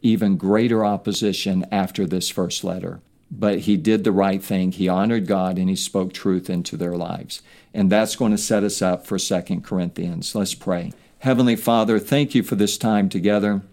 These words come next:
I pray that what we were teaching and seeing,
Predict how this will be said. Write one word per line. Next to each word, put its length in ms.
I 160
pray 500
that 220
what 340
we 260
were 300
teaching 680
and 140
seeing, 640